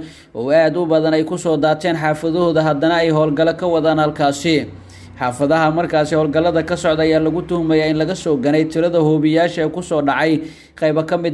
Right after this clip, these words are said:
ah magaalada Muqdisho, kuwaas oo jugtooda laga maqlay. Muqdisho waa tiro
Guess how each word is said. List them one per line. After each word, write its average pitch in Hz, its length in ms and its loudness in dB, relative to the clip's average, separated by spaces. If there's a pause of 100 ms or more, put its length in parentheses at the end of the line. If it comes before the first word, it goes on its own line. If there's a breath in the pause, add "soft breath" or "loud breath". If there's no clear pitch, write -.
ah 151 80 2
magaalada 165 400 2
Muqdisho, 156 560 -4
kuwaas 165 420 0
oo 165 60 -2
jugtooda 156 480 -2
laga 165 240 0
maqlay. 156 480 2 (320 loud breath)
Muqdisho 156 640 -2
waa 156 160 0
tiro 160 240 0